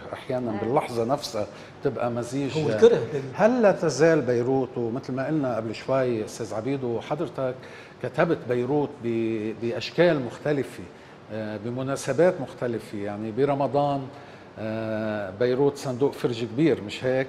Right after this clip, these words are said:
Speaker 3: بيروت يا بيروت يا قصة صندوق فرج كبير.
Speaker 1: كبير.
Speaker 3: بيروت رح بتضل للأيام عروسة الأمير. الخضر عبابة عم بيكتب كتابة، "مطرح ما بدك روح، بيروت هي الروح، لما تناديها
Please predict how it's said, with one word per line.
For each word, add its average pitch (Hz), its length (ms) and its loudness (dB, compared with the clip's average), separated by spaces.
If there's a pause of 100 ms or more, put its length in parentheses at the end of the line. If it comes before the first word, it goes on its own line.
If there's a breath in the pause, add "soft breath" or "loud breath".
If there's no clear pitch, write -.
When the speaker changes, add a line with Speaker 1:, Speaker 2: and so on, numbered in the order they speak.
(100)
Speaker 3:
بيروت 160 320 2
يا 147 100 0
بيروت 151 320 -2
يا 147 80 0
قصة 160 380 -6
صندوق 151 320 -4
فرج 139 220 -2
كبير. 147 300 0
Speaker 1:
كبير. 123 120 0
Speaker 3:
بيروت 165 340 0
رح 156 160 -6
بتضل 156 460 4 (540 loud breath)
للأيام 156 580 4
عروسة 151 360 -2
الأمير. 147 340 2 (540 loud breath)
الخضر 160 400 2
عبابة 151 600 4 (140)
عم 147 80 0
بيكتب 165 380 0
كتابة، 131 440 2 (460 loud breath)
"مطرح 185 400 2
ما 147 80 0
بدك 147 340 -2
روح، 156 380 0 (420 loud breath)
بيروت 151 520 4
هي 143 160 0
الروح، 147 500 -2 (320 loud breath)
لما 156 320 4
تناديها 143 720 0